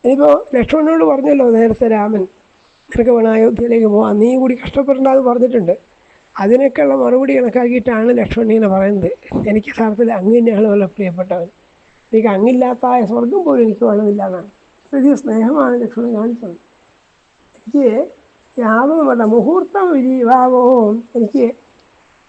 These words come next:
കരക്കിട്ട മത്സ്യത്തെ പോലെ ഒരു മുഹൂർത്തം പോലും അങ്ങില്ലാണ്ട് ജീവിക്കാൻ കഴിയില്ല. എനിക്കാണെങ്കിൽ സ്വർഗം വേണമെന്നില്ല. ദ്രഷ്ടുമിച്ഛേയം അദ്യാഹം സ്വർഗം ജാതി ത്വയാ വിന, ത്വയാ വിന.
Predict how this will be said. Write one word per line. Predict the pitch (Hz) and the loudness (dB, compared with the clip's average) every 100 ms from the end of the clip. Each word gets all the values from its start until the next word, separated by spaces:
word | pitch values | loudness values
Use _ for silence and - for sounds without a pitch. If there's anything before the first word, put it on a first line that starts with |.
| - | -6
കരക്കിട്ട | 226 214 240 277 277 | -2 0 0 0 2
മത്സ്യത്തെ | 262 226 262 277 | 2 2 0 0
പോലെ | 233 247 240 | 2 2 2
ഒരു | 233 226 | 2 2
മുഹൂർത്തം | 254 202 277 349 302 | 2 0 0 0 2
പോലും | 262 247 226 | 4 4 2
അങ്ങില്ലാണ്ട് | 226 214 202 208 | 0 2 0 0
ജീവിക്കാൻ | 202 233 202 175 | 0 -2 -4 -4
കഴിയില്ല. | 170 170 151 - _ _ _ _ _ _ _ _ - | -6 -8 -12 -16 _ _ _ _ _ _ _ _ -2
എനിക്കാണെങ്കിൽ | 220 269 262 254 254 233 180 226 _ - | 0 2 2 2 0 0 -2 -8 _ -6
സ്വർഗം | 220 220 302 | -4 0 2
വേണമെന്നില്ല. | 302 269 349 277 190 | 2 2 2 2 0
ദ്രഷ്ടുമിച്ഛേയം | 185 208 - - 359 311 - 254 240 220 226 339 - _ _ _ _ - | -2 -6 -6 -2 0 0 0 0 2 2 2 0 -8 _ _ _ _ -4
അദ്യാഹം | 175 175 247 247 247 226 233 | -2 2 2 4 2 0 -2
സ്വർഗം | 247 240 226 330 392 | -2 -2 0 2 2
ജാതി | 247 247 226 247 | 4 2 2 0
ത്വയാ | - 254 247 233 | -2 0 2 2
വിന, | 247 254 208 247 226 202 | 0 0 -2 -2 -4 -8
ത്വയാ | - _ - 196 226 | -12 _ -10 -6 -4
വിന. | 339 254 208 | -4 -4 -6